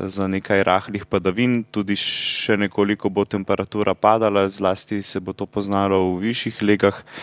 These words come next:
Ehm, tako da potem bomo videli, kako bo s temi rahlimi padavinami med torkom in recimo četrtkom, petkom. Takrat se nakazuje kakšen dan, da bi lahko kaj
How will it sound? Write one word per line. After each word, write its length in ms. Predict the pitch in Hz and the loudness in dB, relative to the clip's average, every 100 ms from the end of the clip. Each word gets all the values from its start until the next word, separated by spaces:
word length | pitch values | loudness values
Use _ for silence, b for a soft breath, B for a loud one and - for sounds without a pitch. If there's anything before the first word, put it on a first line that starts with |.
| B B B - | B B B -4
Ehm, 420 | 90 90 90 90 - | 0 2 0 -4 -6
tako 260 | - 98 | -2 2
da 100 | 95 | 2
potem 480 | 92 92 101 98 95 | 2 0 2 2 4
bomo 240 | 95 95 | 2 0
videli, 380 | 92 98 95 92 | 0 0 0 0
kako 300 | 90 92 98 | -2 -4 -2
bo 240 | 90 92 87 B B B | 0 0 -2 B B B
s 140 | - - | -14 -2
temi 280 | 104 101 101 | 0 0 2
rahlimi 480 | 101 107 110 101 | 2 2 -2 -2
padavinami 680 | 98 101 95 95 101 98 98 | 0 -2 -2 -2 -2 0 0
med 240 | 95 95 - | -2 -4 0
torkom 480 | 101 98 - 101 | 2 2 2 -2
in 120 | 98 95 | 0 -2
recimo 500 | 95 - 98 95 90 | -4 -4 -2 0 -2
četrtkom, 640 | - 90 104 - - 92 | -4 0 0 0 -2 -2
petkom. 460 | 95 101 - 95 92 | 2 0 0 -4 -4
Takrat 320 | 95 95 95 | -6 -2 -2
se 140 | - | 0
nakazuje 640 | 95 92 98 95 98 95 90 | -2 0 0 2 2 2 2
kakšen 460 | - 92 - 98 | -4 -6 -4 0
dan, 220 | 98 98 | 2 2
da 100 | 92 | 0
bi 120 | 87 90 | -2 -2
lahko 280 | 92 - | -4 -6
kaj 300 | 95 98 92 | -4 2 2